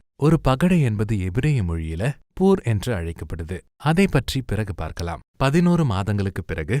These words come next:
ஆதார் மாதம் பதிமூன்றாம் தேதி எல்லா யூதர்களும் மரித்து போவார்கள். ஆமானும் ராஜாவும் தங்களுடைய பயங்கரமான தீர்மானத்தை கொண்டாட ஒரு குடிக்கும் விருந்தை வைத்தார்கள். அதனால இப்ப கவனம் முழுசும் யூத மக்களுக்கு ஒரே நம்பிக்கையாக இருக்கும்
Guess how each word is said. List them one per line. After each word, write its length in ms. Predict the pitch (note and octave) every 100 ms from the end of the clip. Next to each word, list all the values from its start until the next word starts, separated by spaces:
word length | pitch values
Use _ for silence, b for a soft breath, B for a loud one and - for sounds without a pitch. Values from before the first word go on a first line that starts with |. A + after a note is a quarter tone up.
| - -
ஆதார் 360 | C#3 F3+ F#3 E3
மாதம் 320 | C#3+ C#3+ D3
பதிமூன்றாம் 640 | C3+ A2 C3 C3 - G2 F2
தேதி 280 | - D#2+ C#3+ - -
எல்லா 300 | D#3 F#3+ G#3+ F#3
யூதர்களும் 680 | C3 D3 D#3+ C#3 C3+ C3
மரித்து 280 | G2 F#2+ -
போவார்கள். 500 | G2 D#2+ D#2+ E2+ E2 - _ B2+
ஆமானும் 580 | D#3+ G3+ F3+ C#3+ B2 A#2+
ராஜாவும் 640 | F#2 F#2 F#2+ E2 E2 C3+ F#3
தங்களுடைய 540 | C#3+ D#3+ F3 E3 E3
பயங்கரமான 680 | C3+ F#2+ A2 C#3+ D#3 C#3+ C3+
தீர்மானத்தை 580 | B2 F#2+ G#2 G#2 G2+ -
கொண்டாட 480 | - D#2 D2 D2 A2 - -
ஒரு 200 | D#3 E3+
குடிக்கும் 480 | - F3+ G3+ G3+ D#3+
விருந்தை 340 | G#2 A#2 A#2
வைத்தார்கள். 560 | F#2 E2 - D#2+ D#2 D#2 _ -
அதனால 520 | C3+ D#3+ D#3+ D3 D3
இப்ப 220 | A#2+ B2
கவனம் 380 | G2 G2 D3 C#3+
முழுசும் 420 | F2+ D#2 - C#3+ - _ -
யூத 340 | A#2+ G3+ A3
மக்களுக்கு 500 | F3 D#3+ D#3+ D3+ - B2+
ஒரே 220 | G2+ E3+
நம்பிக்கையாக 600 | D#3 A#2 A#2 - G#2+ F#2+
இருக்கும் 400 | D#2+ D2+ - D#3+